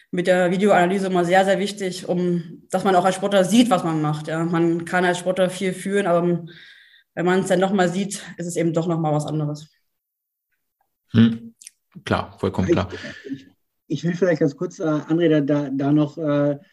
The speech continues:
Speaker 3: mit ergänzen. Ja, das ist schon sehr, sehr eindrucksvoll, ja, weil gerade diese harte Arbeit, wir sehen das ja tagtäglich und die, die Zusammenarbeit mit den Experten, das Messen von Geschwindigkeit, ähm, und das, das, die Videoanalyse, die, die tägliche Videoanalyse, die eben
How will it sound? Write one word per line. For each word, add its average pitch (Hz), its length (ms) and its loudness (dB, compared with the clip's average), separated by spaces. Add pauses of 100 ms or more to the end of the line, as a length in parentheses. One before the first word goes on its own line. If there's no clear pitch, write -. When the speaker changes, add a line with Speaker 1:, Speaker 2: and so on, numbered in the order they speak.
(140)
Speaker 3:
mit 147 140 0
ergänzen. 151 360 0
Ja, 139 60 4
das 143 100 -2
ist - 100 -8
schon 170 300 -2
sehr, 165 180 2
sehr 160 220 -6
eindrucksvoll, 160 640 -8
ja, 135 180 -8
weil 139 260 2 (420)
gerade 156 260 2
diese 151 260 2
harte 151 280 -2
Arbeit, 160 300 0
wir 139 100 4
sehen 151 180 2
das 170 160 -8
ja 160 160 -4
tagtäglich 160 580 -6
und 139 120 0
die, 147 340 2
die 135 140 -2
Zusammenarbeit 147 640 0
mit 143 100 -2
den 143 120 0
Experten, 147 500 -4
das 135 180 0
Messen 160 380 2
von 160 240 2
Geschwindigkeit, 160 800 -2 (540)
ähm, 139 440 4
und 139 140 -4
das, 135 180 -2 (160)
das, 135 320 -4
die 131 300 -10
Videoanalyse, 165 960 2
die, 143 440 2
die 135 120 -4
tägliche 156 400 -4
Videoanalyse, 156 560 0
die 147 240 -2
eben 143 260 2